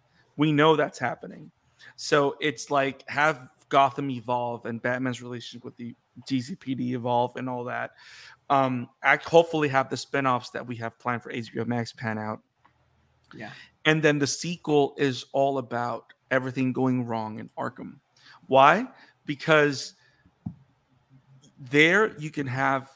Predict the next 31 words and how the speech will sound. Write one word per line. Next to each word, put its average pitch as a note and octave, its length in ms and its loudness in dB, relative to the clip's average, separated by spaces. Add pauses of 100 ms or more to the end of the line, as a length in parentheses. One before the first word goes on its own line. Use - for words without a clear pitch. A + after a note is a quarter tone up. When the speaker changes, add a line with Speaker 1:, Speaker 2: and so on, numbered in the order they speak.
(320)
Speaker 1:
a B2+ 360 -4 (340)
Rogues C#3+ 420 0
Gallery-centric B2+ 840 -2
story B2 640 -8 (760)
where, G#3+ 160 0
yes, A3+ 400 0
you F3+ 60 -18
could - 160 -14
say F3+ 180 -6
the, C#3 160 -10 (140)
the C3+ 120 -2
main C#3+ 360 2
one C#3+ 200 0
there C3+ 140 -4
is C3 100 -8
gonna C3 140 -8
be - 80 -14
the B2+ 80 -10
Joker C3+ 360 -6
or B2 160 -6
not, A#2 340 -2 (520)
but C#3 320 4
all E3 460 4
it's, C#3 180 -6 (160)
there D3+ 320 2
you E3+ 100 -4
can C#3+ 200 -6
tackle C3 420 0
the C3 160 -10
ideas A#2+ 760 -8
of G#2+ 280 -6